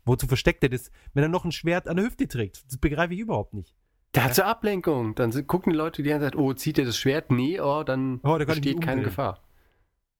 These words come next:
Speaker 1: Hier kann ich mein, mein Genick offenbaren.
Speaker 2: Genau.
Speaker 1: Ähm, und genau.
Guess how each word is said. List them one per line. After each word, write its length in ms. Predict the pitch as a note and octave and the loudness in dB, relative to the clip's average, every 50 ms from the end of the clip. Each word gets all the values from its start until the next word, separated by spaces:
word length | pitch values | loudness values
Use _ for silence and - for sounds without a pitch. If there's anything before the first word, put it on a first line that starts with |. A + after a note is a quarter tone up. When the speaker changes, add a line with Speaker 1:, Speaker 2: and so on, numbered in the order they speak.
| _ _ _ | _ _ _
Speaker 1:
Hier 140 | B2+ B2+ A#2+ | -10 -10 -6
kann 120 | - B2+ B2 | -4 -4 -4
ich 120 | A#2 G#2 | -4 -2
mein, 260 | B2 A#2 A2 G#2+ G#2 F#2+ _ _ _ _ _ _ _ _ _ _ _ | -2 -2 -2 -4 -6 -8 _ _ _ _ _ _ _ _ _ _ _
mein 160 | A2 A2 G#2 | -4 -4 -2
Genick 360 | G2 A#2 A#2 B2+ C3 C3 - | -2 0 0 0 -2 -4 -4
offenbaren. 720 | - G#2+ - - G#2+ G2 G#2 G#2+ A2 A#2 A2+ G#2 F2+ F2+ - _ _ _ _ _ _ | -6 -6 -4 -4 -6 -4 -4 -6 -6 -6 -6 -8 -8 -10 -14 _ _ _ _ _ _
Speaker 2:
Genau. 240 | _ - - C3 A#2+ | _ -6 -2 0 2
Speaker 1:
Ähm, 540 | B2 B2 B2 B2 A#2+ A#2+ B2 A#2+ A#2+ A#2 - _ _ _ _ _ _ _ _ _ _ _ _ _ _ _ _ _ _ _ _ _ _ _ _ | 2 2 2 0 -2 -2 -2 -4 -4 -6 -8 _ _ _ _ _ _ _ _ _ _ _ _ _ _ _ _ _ _ _ _ _ _ _ _
und 640 | C3+ C#3 C#3 C3 C#3 C3+ C3 B2 - - - - - | 0 0 2 0 -2 -2 -4 -6 -8 -14 -16 -18 -2
genau. 340 | - C#3+ D3+ F3 F#3 C3+ | 0 0 0 2 -2 -4